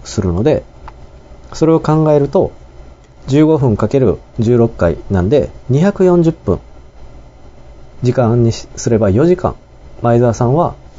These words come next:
真っ暗の夜の状態で、窓の外に星を眺めることができるはずなんですよね。これ計算したら出るのでしょうがないんですよ。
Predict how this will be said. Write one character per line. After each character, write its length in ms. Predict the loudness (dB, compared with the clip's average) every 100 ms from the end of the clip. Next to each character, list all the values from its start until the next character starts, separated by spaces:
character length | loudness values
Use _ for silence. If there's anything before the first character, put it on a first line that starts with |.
| -20 -20 -20 -18 -4
真 100 | -2
っ 60 | 0
暗 220 | 0 2
の 120 | 2
夜 260 | 2 2 2
の 120 | 2
状 180 | 2 2
態 320 | 2 0 -2 -2
で、 280 | 0 0 -4 -18 -20 -20 -20 -20 -20 -20 -6
窓 200 | -2 2
の 100 | 2
外 240 | 0 0 0
に 240 | 0 -2 -8 -6
星 280 | -2 0 2
を 160 | 0 -2 -14 -4
眺 240 | 0 2
め 80 | 2
る 80 | 0
こ 100 | -2
と 120 | 0
が 180 | 0 -2 -10 -20 -20 -20 -20 -10 -2
で 140 | 0
き 100 | 0
る 80 | 0
は 100 | 0
ず 300 | 0 -2 -4 -12 -20 -20 -10
な 80 | -10
ん 60 |
で 80 | -10
す 100 | -6
よ 60 | -4
ね。 120 | -4 -8 -20 -20 -20 -20 -18 -18 -12 -4
こ 60 |
れ 80 | -2
計 160 | 0 0
算 360 | 2 0 0
し 80 | -2
た 80 | -2
ら 240 | 0 -2
出 200 | -2 0
る 80 | 0
の 140 | 0 -2
で 60 |
し 100 | 0
ょ 80 | 0
う 20 |
が 80 | 2
な 100 | 0
い 40 |
ん 40 | -2
で 60 |
す 120 | -6
よ。 100 | -8